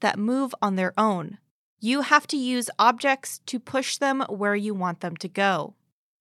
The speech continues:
There is a story mode with a hundred and fifty levels,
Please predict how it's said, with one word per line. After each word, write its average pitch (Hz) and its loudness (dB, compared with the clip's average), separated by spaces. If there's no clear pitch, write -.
There 240 6
is 254 8
a 247 6
story 269 4
mode 220 8
with 190 2
a - 2
hundred 277 4
and 247 4
fifty 214 2
levels, 180 4